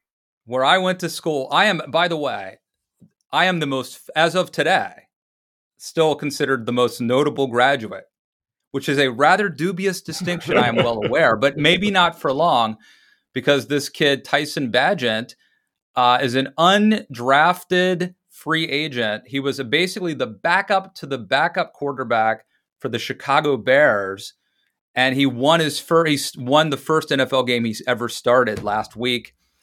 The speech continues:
Speaker 1: So, uh, we d-, it, maybe he'll be a flash in the pan, or maybe he's the next Brock Purdy, um, you know, uh, Kurt Warner type of guy, uh, underestimated by everybody.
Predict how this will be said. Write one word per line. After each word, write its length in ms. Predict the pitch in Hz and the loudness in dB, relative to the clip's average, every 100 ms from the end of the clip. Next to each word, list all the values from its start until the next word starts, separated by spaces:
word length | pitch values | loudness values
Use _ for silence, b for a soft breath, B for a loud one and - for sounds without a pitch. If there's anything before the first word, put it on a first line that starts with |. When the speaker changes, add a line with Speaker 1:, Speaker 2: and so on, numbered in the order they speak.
| _ _ _ _ | _ _ _ _
Speaker 1:
So, 440 | - 139 139 135 | 0 4 6 4
uh, 600 | 131 131 123 117 117 110 - _ | 2 2 4 6 6 4 0 _
we 140 | 117 139 | 0 2
d-, 40 | |
it, 180 | 165 147 147 - | 2 -2 -8 -10
maybe 360 | 147 139 160 175 | -2 2 2 4
he'll 140 | 175 | 2
be 160 | 165 175 | 4 2
a 60 | 170 | 2
flash 400 | 175 156 156 175 | 4 6 4 2
in 80 | |
the 80 | 156 | -6
pan, 400 | 143 151 151 151 | 0 2 4 4
or 80 | 131 | 2
maybe 360 | 127 143 143 131 | 2 0 0 -2
he's 240 | 139 117 | -2 -2
the 120 | 123 | -4
next 480 | 123 117 117 - 107 | 0 2 0 -6 -12
Brock 440 | 110 139 143 - | 0 4 2 0
Purdy, 640 | - 160 156 131 113 113 113 _ _ _ _ _ _ | -4 0 2 2 -2 -6 -10 _ _ _ _ _ _
um, 420 | 123 120 117 117 117 - _ _ _ - | 4 6 6 4 0 -4 _ _ _ -4
you 100 | 135 | 0
know, 400 | 117 117 120 120 | 4 4 4 4
uh, 380 | 120 113 113 110 | 4 4 4 0
Kurt 320 | - 156 147 | 0 0 0
Warner 720 | 123 147 156 113 104 101 - _ - | -2 2 2 2 0 -4 -10 _ -2
type 320 | 123 113 - | 2 2 0
of 80 | 117 | 2
guy, 440 | 113 113 113 110 | 4 6 4 2
uh, 520 | 107 107 104 104 101 131 | 2 0 0 -2 -2 0
underestimated 880 | 147 151 143 143 - 139 131 127 113 | 2 4 4 4 0 2 2 2 2
by 200 | 110 110 | 2 4
everybody. 760 | 117 123 110 107 98 101 101 | 0 -2 0 -2 -2 -8 -14